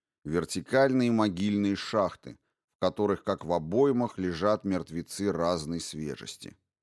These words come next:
Настроения это не добавило. Между могилами бродили туристы, фотографировали, останавливались перед надгробиями, вчитывались в стёртые надписи. Сознанием дела качали головами.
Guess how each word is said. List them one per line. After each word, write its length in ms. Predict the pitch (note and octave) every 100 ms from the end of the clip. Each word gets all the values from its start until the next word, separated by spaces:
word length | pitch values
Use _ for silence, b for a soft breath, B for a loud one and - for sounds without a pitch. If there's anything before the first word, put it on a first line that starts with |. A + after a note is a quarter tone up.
| _ _ _ -
Настроения 840 | - - F2+ F#2 D3+ E3 D3+ D3
это 240 | C#3 C3
не 180 | B2 G2
добавило. 600 | F#2+ E2+ A#1+ A1+ B1 G1+ _ _ _ _ _ _ -
Между 400 | G#2 D#3 C3+ D3
могилами 580 | D3 D3 F#3 F#3+ D#3
бродили 440 | A2+ A2+ A2 D3 C#3
туристы, 640 | - A#2+ G2+ - F#2 D#2 -
фотографировали, 1000 | G2 C3+ C#3+ B2+ A#2+ B2+ A#2 G2+ F2 -
останавливались 880 | - F#2+ A#2+ G#2+ A#2+ C3 A#2 A2+ G#2
перед 240 | - G2 F#2
надгробиями, 880 | F#2 D#2+ E2 F#2 E2+ E2+ D#2+ C#2+ - _
вчитывались 680 | - - C#3 A2+ A2 A2+
в 60 | -
стёртые 500 | - G2+ G#2 - G#2
надписи. 640 | F2+ E2+ - D#2 - C#2 - _ _ _ -
Сознанием 680 | E2+ E2+ F#2+ F#2 F2+ E2+ D2+
дела 360 | E2+ C3 C3
качали 460 | - E2 - E2+ F2+
головами. 580 | F2+ F#2 D#2+ C2 G1+